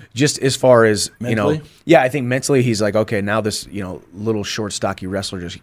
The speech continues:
Speaker 1: just front kick teeped me into the body."
Speaker 2: Correct.
Speaker 1: That was a leg kick that actually landed, and I'm like, "Okay, I'm not gonna let that happen again. I'm gonna get in your face even more."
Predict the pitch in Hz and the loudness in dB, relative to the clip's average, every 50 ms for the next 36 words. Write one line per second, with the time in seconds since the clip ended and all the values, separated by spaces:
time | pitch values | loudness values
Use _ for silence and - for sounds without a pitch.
0 | _ _ _ _ - - - - - - - 107 - - - - 107 - _ _ | _ _ _ _ -14 -14 -12 -12 -12 -10 -8 -8 -8 -8 -10 -10 -10 -10 _ _
1 | - - 107 - - 98 101 98 92 87 85 85 87 - 98 98 92 85 90 87 | -10 -10 -10 -10 -10 -10 -8 -8 -8 -10 -10 -12 -10 -8 -8 -6 -6 -8 -10 -12
2 | - - 117 107 98 92 95 - - 110 123 131 113 113 107 110 113 110 104 - | -8 -6 -6 -6 -6 -8 -8 -2 2 2 4 4 4 2 2 2 2 2 0 -2
3 | 113 101 - 98 98 98 - - 101 92 98 98 98 98 95 98 98 98 101 101 | -6 -6 -6 -6 -6 -6 -8 -8 -8 -8 -6 -6 -6 -6 -6 -6 -6 -6 -6 -6
4 | 104 107 104 - 92 95 98 101 101 104 - 101 92 95 95 - 98 98 101 98 | -6 -6 -6 -6 -8 -8 -6 -6 -8 -8 -10 -10 -12 -12 -8 -8 -6 -6 -6 -8
5 | 87 92 92 90 95 95 98 92 98 - - 92 - - - 98 98 - 98 92 | -8 -8 -10 -8 -8 -8 -8 -8 -10 -12 -14 -16 -14 -10 -8 -6 -4 -4 -4 -6
6 | 92 95 98 98 95 92 92 95 | -6 -6 -6 -6 -6 -6 -8 -10